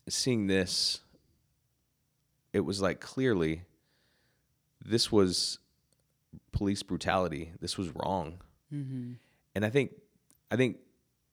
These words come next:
Speaker 1: it wasn't just, um, I think as a, as a, as a white person, like, I,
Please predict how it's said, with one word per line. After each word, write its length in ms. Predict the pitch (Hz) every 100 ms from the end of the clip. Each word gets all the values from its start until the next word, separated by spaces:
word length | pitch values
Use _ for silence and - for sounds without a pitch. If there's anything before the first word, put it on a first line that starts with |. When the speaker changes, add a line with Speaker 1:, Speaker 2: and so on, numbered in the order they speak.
| _ -
Speaker 1:
it 60 |
wasn't 360 | 104 113 113 101
just, 540 | 98 95 92 - - - _
um, 460 | - 87 82 78 82 - _ _ _ _ _ _ _ _ _ _ _ _ _ _ _ _ _ _ _ -
I 40 |
think 140 | 110 82
as 140 | 107
a, 80 | 104 -
as 120 | 101
a, 180 | 95 92 - -
as 120 | 95
a 40 | 92
white 280 | 87 95
person, 480 | - 110 - 127 127 - _ _ -
like, 220 | 92 87
I, 220 | 90 95